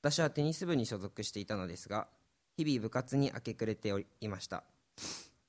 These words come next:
その頃、母はもともと通っていた教会のまた別の分教会、あの、似たような教-、同じグループの別の教会に、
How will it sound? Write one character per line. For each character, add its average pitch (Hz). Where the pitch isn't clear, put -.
そ 156
の 156
頃、 139
母 147
は 120
も 120
と 151
も 160
と 160
通 156
っ 151
て 147
い 139
た 139
教 127
会 123
の 123
ま 104
た 123
別 117
の 147
分 127
教 127
会、 -
あ -
の、 -
似 120
た 135
よ 139
う -
な 95
教-、 95
同 120
じ 98
グ 110
ル 117
ー -
プ 101
の 147
別 -
の 123
教 113
会 107
に、 107